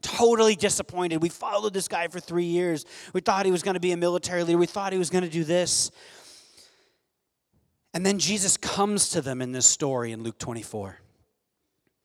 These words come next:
If you're Jesus, you've just risen from the dead.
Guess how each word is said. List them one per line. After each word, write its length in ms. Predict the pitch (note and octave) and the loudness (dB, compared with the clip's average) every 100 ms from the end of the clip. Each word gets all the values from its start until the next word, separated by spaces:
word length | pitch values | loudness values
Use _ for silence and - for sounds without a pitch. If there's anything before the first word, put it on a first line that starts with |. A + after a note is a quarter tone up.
| _ _ _ _ _ - | _ _ _ _ _ -6
If 140 | - | 0
you're 80 | C#4 | 2
Jesus, 640 | G#3 G3 B2+ D#3+ - - - - _ _ - | 4 0 -2 -4 -4 -6 -12 -20 _ _ -6
you've 140 | F#3+ G3 | 0 2
just 200 | A#3 C#3+ B2+ | 2 2 2
risen 380 | A3 G3+ A#3+ | 2 4 2
from 280 | - G#3 F#3+ | 0 -2 2
the 80 | E3+ | 0
dead. 420 | D3 B2 F2 F2+ | 2 0 -4 -18